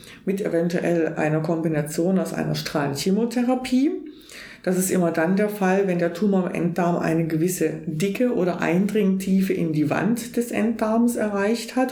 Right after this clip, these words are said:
oder wenn eben bereits Lymphknotenabsiedlungen in der Nähe des Dickdarms über zum Beispiel ein M R T festgestellt werden. Und dann kommt im Regelfall zu tragen, dass wir als Chirurgen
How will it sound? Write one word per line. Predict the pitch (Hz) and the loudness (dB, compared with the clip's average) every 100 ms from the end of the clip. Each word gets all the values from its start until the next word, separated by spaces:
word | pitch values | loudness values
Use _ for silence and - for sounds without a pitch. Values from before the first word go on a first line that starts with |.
| - | 0
oder | 185 190 196 | 2 2 2
wenn | 180 - | 0 0
eben | 165 170 | 0 0
bereits | 165 160 156 156 - | -2 0 0 -2 0
Lymphknotenabsiedlungen | 170 190 - - 226 226 214 214 - - 208 214 226 240 254 247 - - - - | 0 0 -2 -2 0 0 0 -4 -4 -2 0 2 2 2 0 -6 -10 -12 -10 -2
in | 190 190 | 2 4
der | 180 | 2
Nähe | 160 147 208 | 2 2 0
des | 214 208 - | 0 -2 -2
Dickdarms | - - 202 196 208 226 | -6 -4 -2 0 2 0
über | - 180 165 156 160 | 0 0 0 -2 0
zum | 190 | 2
Beispiel | 170 175 170 | 2 0 -2
ein | 156 | -2
M | 151 151 | 0 -2
R | 147 | -2
T | - 262 | 0 -2
festgestellt | - 160 160 185 180 165 160 160 | -2 -4 -4 -4 -2 0 0 0
werden. | 180 175 190 285 - - - - - - - | 0 0 0 -2 -4 -12 -20 -20 -20 -8 -2
Und | 160 | -2
dann | 165 196 196 | 0 0 0
kommt | 196 170 190 190 - - - - - | 0 2 2 0 -4 -10 -10 -8 -2
im | 180 | 0
Regelfall | 160 160 - 175 170 175 | 2 0 0 0 0 0
zu | 185 | -6
tragen, | - 160 156 165 185 | -4 -2 0 0 0
dass | 165 160 - | 0 -2 -2
wir | 170 185 | 0 0
als | 156 160 - | 0 -2 0
Chirurgen | 156 151 160 175 175 | 2 2 2 2 -2